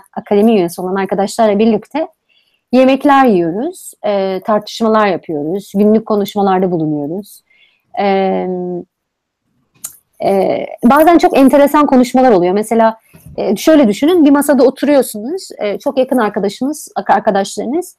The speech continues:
işte biri Nobel kazanmış, biri Millennium Prize, ortada bir, e, şey var, çikolata tabağı. Çikolatayı yiyip çikolatanın içinde yüzde kaç kakao olduğunu bulmaya çalışıyoruz mesela.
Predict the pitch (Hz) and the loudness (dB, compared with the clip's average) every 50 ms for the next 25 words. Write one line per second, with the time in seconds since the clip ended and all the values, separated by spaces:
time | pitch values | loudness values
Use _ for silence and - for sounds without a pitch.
0 | _ _ _ _ _ _ - 247 233 247 269 269 262 269 247 262 254 254 247 220 | _ _ _ _ _ _ 0 2 4 4 4 4 4 4 4 4 4 4 2 0
1 | 170 175 165 170 214 226 - - 226 226 226 220 226 226 226 226 214 208 202 - | -2 -4 -4 -4 -6 -6 -4 -4 0 0 2 2 2 2 2 2 0 -2 -4 -4
2 | 196 190 240 285 - - - 233 233 226 247 226 240 220 240 233 226 _ _ _ | -4 -2 -2 -4 -4 -4 -2 -2 0 0 0 -2 0 0 -2 -4 -4 _ _ _
3 | _ - - 107 104 - 92 - - - 262 247 233 185 147 160 202 220 - - | _ -10 -6 -6 -6 -4 -6 -8 -4 -2 0 0 0 0 0 -2 -2 -4 -8 -4
4 | - 240 233 226 226 226 214 - _ - 202 156 170 170 190 240 311 294 - - | 0 2 2 2 2 0 -4 -4 _ -4 -4 -2 -2 -2 -2 -2 -4 -8 -10 -10
5 | - - 269 269 269 269 269 262 254 247 240 254 294 370 370 _ _ _ _ _ | -4 0 0 0 2 2 2 2 4 4 2 2 2 -2 -4 _ _ _ _ _
6 | _ _ - - - 294 294 302 302 285 277 269 247 247 - 277 285 302 277 277 | _ _ -16 -4 -2 2 2 2 2 2 0 0 0 0 -2 0 2 2 2 2
7 | 254 226 294 294 - 294 294 - - 294 254 - 294 269 226 220 208 226 277 247 | 2 0 -2 -2 -2 -4 -4 -4 -6 -4 -2 0 2 4 4 4 4 2 2 2
8 | 240 226 220 220 196 - - 151 147 - - 151 139 139 156 180 180 - - 139 | 2 2 2 0 0 -4 -6 -12 -12 -12 -10 -12 -12 -8 -6 -8 -8 -8 -10 -12
9 | 135 147 | -12 -12